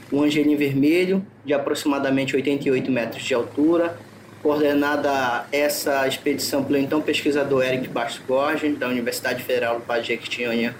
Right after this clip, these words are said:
e Mucuri, né, em Minas Gerais. A localização dessa árvore só foi possível, na verdade, por essa, esse projeto mapeado pelo impe, né, financiado pelo Fundo Amazônia,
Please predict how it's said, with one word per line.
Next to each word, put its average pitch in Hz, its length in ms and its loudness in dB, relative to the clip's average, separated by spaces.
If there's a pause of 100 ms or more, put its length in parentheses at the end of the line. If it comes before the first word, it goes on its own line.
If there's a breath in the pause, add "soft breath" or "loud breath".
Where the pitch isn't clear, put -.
(100)
e 135 120 2
Mucuri, 123 640 2 (840)
né, 139 260 -2
em 147 100 4
Minas 143 300 4
Gerais. - 500 0 (360)
A 143 100 -2
localização 180 560 2 (380)
dessa 151 240 0
árvore 156 440 2
só 160 180 0
foi 196 200 0
possível, 170 540 0
na 160 100 4
verdade, 135 680 0 (380)
por 156 200 4
essa, 165 1400 2
esse 160 240 0
projeto 160 460 2
mapeado 147 500 0
pelo 135 220 2
impe, 196 480 0 (400)
né, 147 280 -2
financiado 151 600 2
pelo 143 180 2
Fundo 139 260 0
Amazônia, 139 680 0